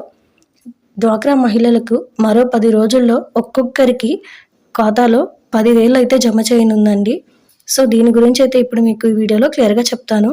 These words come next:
ఆంధ్రప్రదేశ్లోని మహిళలకు సీఎం చంద్రబాబు నాయుడు సారథ్యంలోని కూటమి ప్రభుత్వం తీపి కబురు ప్రకటించింది. డ్వాక్రా మహిళలకు ఆర్థిక భారం తగ్గిస్తూ వారి కుటుంబానికి అండగా నిలిచేలా మరో రెండు కొత్త పథకాలను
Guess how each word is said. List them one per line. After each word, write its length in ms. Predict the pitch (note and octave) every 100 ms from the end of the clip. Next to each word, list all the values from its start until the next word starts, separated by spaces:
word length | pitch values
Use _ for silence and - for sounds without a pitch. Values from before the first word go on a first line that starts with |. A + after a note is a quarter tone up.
| D#4 _ -
ఆంధ్రప్రదేశ్లోని 920 | A3 A3+ A#3+ A3+ G#3 G#3+ A#3 A3 G3+ A#3+ - - _ -
మహిళలకు 500 | G#3+ A3+ B3 A#3+ A3 C4+ -
సీఎం 260 | A3 A#3 B3+
చంద్రబాబు 440 | C4+ G#3 A3+ A3 A3+
నాయుడు 260 | G#3+ G#3+ A3+
సారథ్యంలోని 840 | A3 G#3 A3 G3 A3+ G#3 G#3 G3 B3+ - A3+
కూటమి 340 | A3 A#3+ B3 A#3+
ప్రభుత్వం 400 | G3+ G#3+ A3+ C#4+ B3
తీపి 220 | A#3 B3
కబురు 200 | A#3 A#3 C4+
ప్రకటించింది. 580 | A#3+ G#3+ G#3+ G#3+ G3+ G3+ - - _ _ G3+
డ్వాక్రా 360 | A3 A3 - C#4
మహిళలకు 500 | B3 A#3 A#3 G#3+ A#3 C#4+ - G#3+
ఆర్థిక 300 | G#3+ B3 A#3+ A3+
భారం 240 | A#3 A#3 A3+
తగ్గిస్తూ 420 | F3+ A3 - A3+ A3 _ A#3
వారి 160 | A3+ A#3
కుటుంబానికి 560 | A#3 A3+ B3 A#3 A#3 A#3
అండగా 300 | G#3 G#3+ A#3+ A3
నిలిచేలా 440 | G#3+ A3 G#3 B3+ - - - _ A3
మరో 160 | A#3+ B3
రెండు 160 | A#3 A3+ G#3+
కొత్త 140 | A#3 A#3
పథకాలను 580 | A#3 - A3+ G#3 G#3